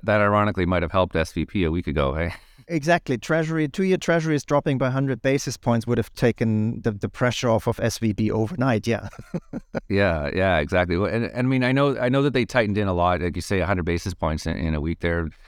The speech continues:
Speaker 1: They did say, I think they, they've widened out, uh, again a little bit after that, but from what we're seeing, you know, the markets still s-, seem to have moved forward expectations of cuts,
Speaker 2: Yep.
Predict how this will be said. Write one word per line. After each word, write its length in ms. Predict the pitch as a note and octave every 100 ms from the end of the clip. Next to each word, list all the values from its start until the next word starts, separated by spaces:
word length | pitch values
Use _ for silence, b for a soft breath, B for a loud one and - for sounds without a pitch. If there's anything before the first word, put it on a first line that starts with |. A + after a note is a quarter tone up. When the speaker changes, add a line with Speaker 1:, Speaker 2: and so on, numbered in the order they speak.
| -
Speaker 1:
They 80 | F#2
did 160 | G#2
say, 220 | - F2 F#2
I 40 |
think 140 | G2
they, 140 | F2+ F2 -
they've 120 | - E2+
widened 260 | G2 G2
out, 140 | F#2 D2+
uh, 120 | E2 -
again 220 | F2 F#2
a 60 | F2
little 200 | G#2+ G#2
bit 140 | E2
after 320 | D#2+ E2+ -
that, 240 | D2+ D#2 D#2
but 180 | - D#2+ - b b b
from 220 | - -
what 160 | A#2 B2
we're 120 | B2+
seeing, 560 | B2 A#2 G#2 F#2 F2+ F2
you 60 |
know, 160 | F2+ E2
the 80 | E2+
markets 320 | G#2+ G2+ G2+
still 180 | - G2+
s-, 160 | - -
seem 240 | - - G#2+
to 100 | G#2
have 100 | F2+
moved 320 | G2 F#2+ - _
forward 300 | G2+ G2+ G2
expectations 680 | F#2+ - F#2 G2 F2+ F2
of 160 | D#2+ -
cuts, 500 | - G2 - - - - -
Speaker 2:
Yep. 200 | G2+